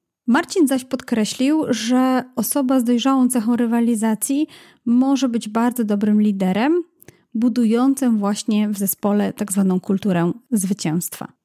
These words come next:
Więc w związku z tym osoba taka szanuje osoby, które, no, chociażby ją pokonały, które w ostateczności okazały się być lepsze od niej. A w związku z tym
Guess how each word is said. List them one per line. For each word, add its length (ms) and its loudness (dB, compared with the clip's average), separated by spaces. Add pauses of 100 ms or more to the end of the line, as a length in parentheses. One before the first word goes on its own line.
(520)
Więc 300 4
w 60 -4
związku 440 0
z 140 -4
tym 480 2
osoba 360 0
taka 600 -2 (200)
szanuje 640 2
osoby, 800 0 (420)
które, 760 0 (300)
no, 140 0
chociażby 560 0
ją 160 0
pokonały, 800 2 (240)
które 640 -4 (300)
w 80 2
ostateczności 880 -2
okazały 520 0
się 240 0
być 260 -2 (180)
lepsze 520 0
od 260 -4
niej. 180 -4 (1000)
A 100 2
w 40 2
związku 420 -4
z 100 -6
tym 420 0